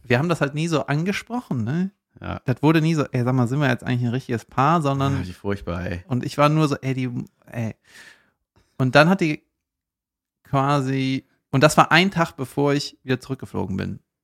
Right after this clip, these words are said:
Speaker 1: nach Köln, ne? Und ich hatte irgendwie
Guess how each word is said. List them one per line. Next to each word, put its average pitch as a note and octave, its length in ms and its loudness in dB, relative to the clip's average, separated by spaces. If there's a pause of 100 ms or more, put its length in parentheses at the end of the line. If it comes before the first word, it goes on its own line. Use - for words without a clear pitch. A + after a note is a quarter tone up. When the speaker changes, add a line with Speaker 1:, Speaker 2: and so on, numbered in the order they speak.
(260)
Speaker 1:
nach G#2+ 120 -4 (160)
Köln, G#2 400 0 (320)
ne? C3 240 -2 (260)
Und A#2+ 300 0 (500)
ich - 160 -12
hatte C3+ 200 -2
irgendwie A#2+ 520 -2